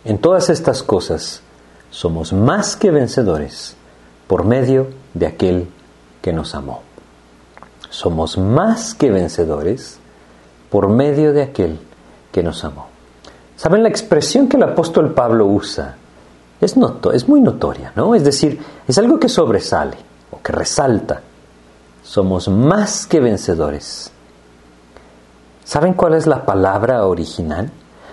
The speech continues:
Somos hipervencedores. Así es la palabra que él utilizó. Y lo que él está diciendo es que simplemente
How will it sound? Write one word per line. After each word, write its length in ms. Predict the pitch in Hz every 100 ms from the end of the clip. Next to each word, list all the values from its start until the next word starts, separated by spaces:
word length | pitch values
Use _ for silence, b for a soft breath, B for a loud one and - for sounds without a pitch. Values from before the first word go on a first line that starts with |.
| B
Somos 540 | - 151 147 131 - -
hipervencedores. 1600 | 247 240 226 170 123 131 123 110 113 101 107 85 - - - - - -
Así 240 | - -
es 120 | 214
la 100 | -
palabra 380 | - 71 - - - - - - _ _ - - - -
que 80 | -
él 100 | 85
utilizó. 460 | 85 92 92 - 196 - - _ - B B B B B _ _ _ _ -
Y 60 |
lo 100 | 113
que 140 | - 190
él 40 |
está 220 | 185 196
diciendo 400 | 156 139 131 104
es 220 | 87 82
que 120 | - 101
simplemente 760 | - 196 202 165 98 - 80